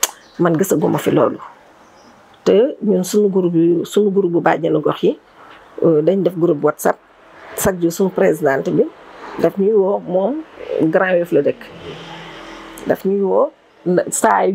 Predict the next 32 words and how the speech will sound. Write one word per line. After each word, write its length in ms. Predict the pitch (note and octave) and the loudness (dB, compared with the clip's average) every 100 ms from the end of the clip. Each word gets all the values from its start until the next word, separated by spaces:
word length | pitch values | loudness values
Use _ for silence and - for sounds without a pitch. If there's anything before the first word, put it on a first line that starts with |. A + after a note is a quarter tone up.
| A3+ | 0
ñu 40 | C4 | 2
xëyee 300 | B3+ G3+ D#3+ | 2 2 0
daf 180 | E3+ | -2
ñuy 160 | G3 F#3 | 0 2
woon 240 | F3 G3 F#3+ | 2 2 2
nan 120 | F#3 F3+ | 2 2
ngeen 160 | F3 | 2
mujjee, 420 | F3+ F3 E3+ G#3 G#3 | 2 2 2 4 4
nan 220 | F3 F3 | 2 2
ngeen 220 | F#3 F3+ | 2 0
defee 340 | - G3 F#3+ | 0 2 4
seen 200 | G3+ F#3 | 4 2
commission 440 | F3+ F3 F3 F3 E3 | 2 2 2 2 2
bi, 60 | |
nan 140 | E3 F3 | 4 2
ngeen 140 | E3+ E3+ | 2 2
ko 80 | F3 | 0
doxalee, 440 | - E3 F3 - - - - - | 2 2 2 0 -6 -16 -4 0
nan 160 | F3+ | 2
ngeen 200 | F3 E3+ | 4 2
ko 100 | E3+ | 2
lii, 160 | F3 E3+ | 2 2
nan 180 | F3 F3 | 2 2
ngeen 160 | E3 | 0
ko 120 | F3 F3+ | 0 0
laa, 180 | F3+ | 0
nan 200 | E3+ E3 D#3+ | 0 -2 -2
ko 100 | - | -2
lii. 160 | - - - - | -2 -6 -16 -2
Mais 120 | F3+ | 0
dañ 140 | E3 | 2
ko 80 | F3 | 0